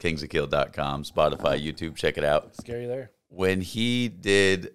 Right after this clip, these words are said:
Speaker 1: American Psycho, he did that interview scene with Christian Bale.
Speaker 2: Oh, yeah, yeah.
Speaker 1: Three different times, completely different angles. Like, literally, the director's like, "Hey, give me," like, he did it once,
Speaker 2: So that's three
Speaker 1: assuming
Speaker 2: chopped. Uh, yeah, yeah, yeah.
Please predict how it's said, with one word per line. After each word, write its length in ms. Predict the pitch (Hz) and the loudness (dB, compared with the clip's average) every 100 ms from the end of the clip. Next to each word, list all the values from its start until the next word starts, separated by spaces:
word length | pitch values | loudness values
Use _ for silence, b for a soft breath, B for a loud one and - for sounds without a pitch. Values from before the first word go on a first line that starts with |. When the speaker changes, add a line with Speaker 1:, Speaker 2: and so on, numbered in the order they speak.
| _ | _
Speaker 1:
American 400 | 85 90 85 78 | -2 0 0 -2
Psycho, 320 | 87 80 71 | -2 -2 -2
he 260 | - - 92 | -6 -10 -8
did 260 | 73 85 | -6 -4
that 200 | 82 76 | 0 -2
interview 300 | 78 78 85 | -2 -6 -6
scene 380 | 85 95 95 98 - _ _ _ _ _ _ _ _ _ _ | -4 -4 -4 -6 -14 _ _ _ _ _ _ _ _ _ _
with 180 | 82 - | -18 -6
Christian 280 | 87 80 | -4 -2
Bale. 360 | 78 80 90 120 139 | 2 4 4 0 -6
Speaker 2:
Oh, 80 | |
yeah, 180 | 127 117 | -2 -2
yeah. 80 | 107 - _ _ _ | -4 -10 _ _ _
Speaker 1:
Three 200 | 101 95 | -2 -2
different 220 | 92 90 | -2 -4
times, 380 | 90 90 101 - | 0 0 0 -4
completely 360 | - 76 92 80 | -8 -6 -6 -6
different 240 | 76 73 | -8 -10
angles. 320 | 65 52 - - _ _ _ _ _ _ _ _ | -10 -12 -14 -16 _ _ _ _ _ _ _ _
Like, 300 | 87 87 - - | 4 4 4 -2
literally, 320 | 101 117 104 | 0 2 2
the 60 | 92 | 2
director's 280 | 92 95 90 | 0 0 -2
like, 120 | 87 | 0
"Hey, 120 | 107 | -2
give 140 | 107 120 | -4 -6
me," 300 | 135 120 _ _ _ - | -8 -10 _ _ _ -2
like, 220 | 104 98 | -2 -2
he 120 | 110 | -6
did 160 | 113 127 | -2 0
it 100 | 92 | 0
once, 260 | 98 117 156 | 2 2 4
Speaker 2:
So 80 | |
that's 260 | 180 208 - | 6 6 4
three 320 | - 185 196 | -8 -8 -2
Speaker 1:
assuming 400 | 202 - 135 120 | 0 2 0 4
Speaker 2:
chopped. 340 | 190 180 - - | 6 4 2 -4
Uh, 60 | 165 | 0
yeah, 180 | 151 139 | 2 2
yeah, 220 | 123 110 | 0 -2
yeah. 240 | 101 101 | -8 -12